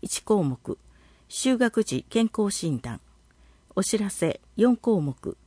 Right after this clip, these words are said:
アマテラスだより、カメラルポ、七宝焼きアートビレッジだより、みんなの掲示板。健康ガイド、一項目、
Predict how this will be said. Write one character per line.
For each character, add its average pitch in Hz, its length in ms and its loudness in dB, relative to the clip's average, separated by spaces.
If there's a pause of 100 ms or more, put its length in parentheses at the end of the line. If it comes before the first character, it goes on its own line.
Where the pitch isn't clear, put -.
(400)
ア 220 80 2
マ 262 120 4
テ 247 120 -2
ラ 233 100 0
ス - 140 -6
だ 185 100 -2
よ 131 100 -4
り、 - 200 -12 (420)
カ 214 100 2
メ 247 140 6
ラ 220 120 2
ル 190 120 0
ポ、 - 260 -2 (360)
七 - 220 0
宝 254 280 4
焼 220 320 0
き - 60 -20
ア 220 100 2
ー 240 60 0
ト 240 120 0
ビ 214 100 0
レ 208 100 6
ッ 208 60 0
ジ - 120 -10
だ 180 100 -2
よ 139 140 -2
り、 123 160 -8 (420)
み 226 140 6
ん 247 80 8
な 240 100 4
の 165 120 2
掲 147 260 -4
示 - 80 -10
板。 123 240 -6 (1400)
健 277 160 4
康 254 260 2
ガ 233 140 2
イ 151 100 0
ド、 139 220 0 (100)
一 - 240 -6
項 220 200 2
目、 - 380 -4